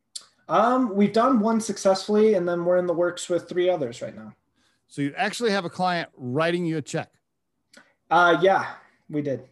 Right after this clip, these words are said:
Speaker 2: Have you raised cash?
Speaker 1: We have raised a little bit of cash, yeah.
Speaker 2: Okay, tell me, well, how mu-, can you tell me how much, or is that top secret?
Speaker 1: Um, the current round's top secret, but we've been running on thirty-five K since, I think, February, and that's gotten us to this point,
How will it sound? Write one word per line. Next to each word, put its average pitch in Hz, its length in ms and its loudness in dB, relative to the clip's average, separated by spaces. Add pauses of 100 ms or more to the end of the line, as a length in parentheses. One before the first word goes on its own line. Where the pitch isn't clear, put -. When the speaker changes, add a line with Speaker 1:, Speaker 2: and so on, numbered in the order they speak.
(540)
Speaker 2:
Have 151 120 -4
you 170 100 0
raised 196 240 0
cash? 190 400 -4 (1000)
Speaker 1:
We 160 120 0
have 160 240 4
raised 180 240 2
a 175 40 -4
little 175 220 0
bit 180 140 2
of 180 60 -4
cash, 190 440 -6
yeah. 170 220 -4 (440)
Speaker 2:
Okay, 139 280 -6
tell 190 220 -2
me, 160 60 -8
well, 147 120 -2
how 180 100 -2
mu-, 170 100 -8
can 156 140 -6
you 151 60 -2
tell 180 120 -4
me 180 100 -4
how 175 60 0
much, 214 240 -4
or 196 40 -4
is 160 100 -6
that 175 160 -4
top 175 180 -2
secret? 131 320 -10 (560)
Speaker 1:
Um, 254 600 4
the 208 140 0
current 285 260 2
round's 208 280 2
top 160 220 0
secret, 143 440 -2
but 147 200 2
we've 165 140 -2
been 202 160 2
running 196 280 4
on 175 180 0
thirty-five 160 560 2
K 143 400 2
since, 135 360 -8
I 139 60 -4
think, 139 200 -10
February, 120 720 -4 (200)
and 143 160 -10
that's 143 200 -4
gotten 135 580 -6
us 143 280 -4
to 139 100 -6
this 123 200 -6
point, 117 300 -14